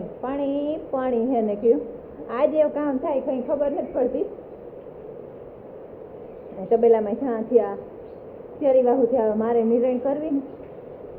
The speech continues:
તે વાટ જોઈને બેઠી કે જરાક ધીરો પડે ને, તો પછી નિરણ કરા. અને ટાઢે ઈ લાગે. ને તબેલામાં રેનકોટ પહેરા તો ભી હું પાણી નથી પીતી. ઠીક હે, કોઈ દી હું પહેરા નહીં ને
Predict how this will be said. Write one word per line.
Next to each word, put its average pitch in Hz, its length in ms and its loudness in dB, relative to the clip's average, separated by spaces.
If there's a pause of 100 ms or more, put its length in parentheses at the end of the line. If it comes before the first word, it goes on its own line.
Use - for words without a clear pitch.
(120)
તે 214 280 8
વાટ 226 280 0
જોઈને 240 240 6
બેઠી 247 300 4
કે 196 120 0
જરાક 240 500 4 (100)
ધીરો 302 240 4
પડે 311 280 0
ને, 381 120 -4 (1200)
તો - 80 4
પછી 262 360 0
નિરણ 233 380 0
કરા. - 260 4 (1500)
અને 202 320 0
ટાઢે 247 380 4
ઈ 226 280 6
લાગે. 208 280 2 (760)
ને 226 300 6
તબેલામાં 294 540 4
રેનકોટ 320 360 6
પહેરા 240 280 4
તો 240 120 4
ભી 254 140 4
હું 392 140 0
પાણી 381 260 2
નથી 233 320 0
પીતી. 254 220 0 (480)
ઠીક 339 120 -4
હે, 311 80 6
કોઈ 285 180 4
દી 247 100 2
હું 294 180 -2
પહેરા 311 360 -2
નહીં 302 200 -2
ને 254 360 -2